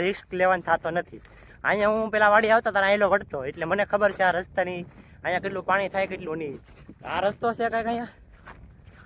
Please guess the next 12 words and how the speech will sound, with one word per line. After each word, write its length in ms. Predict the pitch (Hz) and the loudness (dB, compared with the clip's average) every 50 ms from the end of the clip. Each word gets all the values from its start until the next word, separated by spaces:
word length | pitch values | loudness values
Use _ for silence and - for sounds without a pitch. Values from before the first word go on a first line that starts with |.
| - - - - - | -20 -20 -20 -6 -2
જોઈ 140 | 160 190 190 | -2 -2 0
શકો 280 | 208 208 202 214 208 | -2 -4 -2 -2 -2
છો. 160 | 190 214 208 202 - - - - - - - | -2 -4 -6 -8 -10 -16 -20 -20 -20 -10 -2
હવે 140 | 139 160 | 2 4
આયલું 300 | 170 175 196 214 220 214 | 4 6 6 6 6 4
ઉતરવાનું 440 | 226 226 - 226 214 202 190 170 147 | 4 2 4 4 6 6 4 4 0
છે 120 | - 175 165 | -2 0 0
આપણે. 320 | 147 - 120 - - - - - - - - - - - - - - - - - - | 0 -2 -4 -10 -14 -16 -20 -20 -20 -20 -20 -20 -20 -20 -20 -20 -20 -20 -16 -6 -2
અહીંયા 260 | 139 170 185 180 - | 0 0 0 0 0
પાણી 180 | 185 190 180 156 | 0 0 0 2
ઝાઝું 280 | 135 156 139 127 127 110 | 2 0 0 0 -4 -10
લાગે, 220 | 113 107 101 - | -12 -14 -16 -18